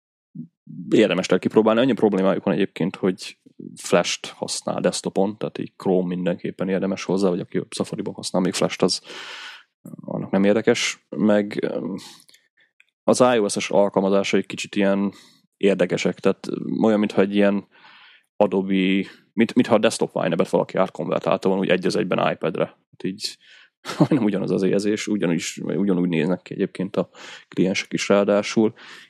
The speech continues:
és művel olyanokat a, az I O S alkalmazások, hogy így tök random így kiírja, hogy a, az alkalmazás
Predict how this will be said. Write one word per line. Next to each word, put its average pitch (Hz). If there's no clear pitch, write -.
és 98
művel 101
olyanokat 87
a, 90
az 90
I 92
O 78
S -
alkalmazások, 95
hogy 87
így 92
tök -
random 92
így 92
kiírja, 90
hogy 90
a, -
az 98
alkalmazás 92